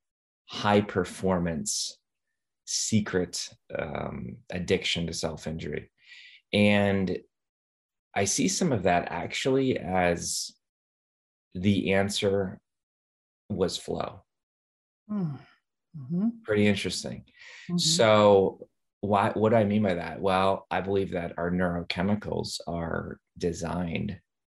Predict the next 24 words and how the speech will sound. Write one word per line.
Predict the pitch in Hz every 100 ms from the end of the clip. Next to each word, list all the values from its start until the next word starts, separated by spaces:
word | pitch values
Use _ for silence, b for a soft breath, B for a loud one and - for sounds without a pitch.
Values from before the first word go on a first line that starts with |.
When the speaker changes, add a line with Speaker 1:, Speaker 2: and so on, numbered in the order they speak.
| _ _ -
Speaker 1:
to | - 90 85 82 82 78 - _ -
essentially | 85 - 80 78 80 80 80 82 82 -
help | 104 104 -
people | 87 - 73
that | 80 -
struggle | - - - 50
with | 50 - - _ _ _ _ _ _ _ _ -
depression. | - - - - - -
And |
I'm | 98
not | 107 107
saying, | - 98 92 82
"Oh, | 90 92 90 85 - b b b _ _ _ _ -
there's | 98 92
never | 92 85
a | 82
place | - 82 -
for | - -
medicine." | 80 - - - - - _ _ _ _ b b b -
But | 110
I | 98
do | 90 117 156
believe | 190 98 85 80 80
that | 87 85 85 78